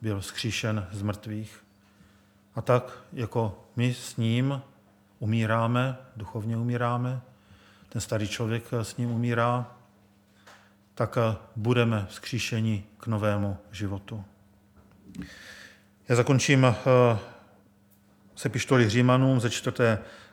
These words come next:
kapitoly, eh, od šestnáctého verše. Dědictví je proto z víry, aby bylo podle milosti, aby bylo toto zaslíbení platné pro veškeré potomstvo, nejen pro ty, kdo jsou ze zákona, ale pro ty,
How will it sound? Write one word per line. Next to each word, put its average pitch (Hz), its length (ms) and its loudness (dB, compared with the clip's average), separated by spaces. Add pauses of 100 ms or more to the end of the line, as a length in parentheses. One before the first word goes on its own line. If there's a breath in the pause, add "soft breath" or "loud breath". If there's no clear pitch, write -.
kapitoly, 117 720 2
eh, 110 560 -2
od 110 140 -6
šestnáctého 110 720 -2
verše. 107 440 -4 (1040 loud breath)
Dědictví 135 420 2
je 131 80 10
proto 123 280 2
z 110 60 2
víry, 135 420 4 (200)
aby 113 360 4
bylo 131 320 6
podle 117 400 4
milosti, 120 520 4
aby 113 220 4
bylo 113 420 4
toto 123 240 2
zaslíbení 117 560 2
platné 120 440 0
pro 113 240 0
veškeré 113 400 0
potomstvo, 123 800 -2 (720 loud breath)
nejen 139 240 10
pro 127 180 6
ty, 139 140 2
kdo 123 120 4
jsou 120 260 2
ze 113 120 0
zákona, 120 560 4
ale 107 180 0
pro 117 220 -2
ty, 120 340 0